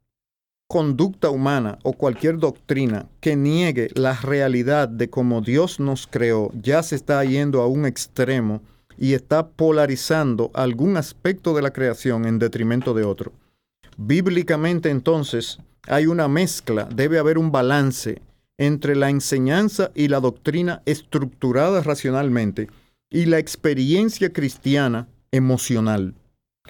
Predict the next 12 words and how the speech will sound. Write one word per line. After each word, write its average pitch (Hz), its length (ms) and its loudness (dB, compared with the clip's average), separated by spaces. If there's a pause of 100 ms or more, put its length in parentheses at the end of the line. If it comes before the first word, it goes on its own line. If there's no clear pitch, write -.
(120)
Entonces, 160 760 0
ese 190 300 2
balance 170 500 2
precisamente 139 680 -2
es 143 100 -2
el 156 120 -2
que 143 140 0
da 139 260 2
una 151 240 0
experiencia 160 800 0
de 135 120 2
vida 170 400 2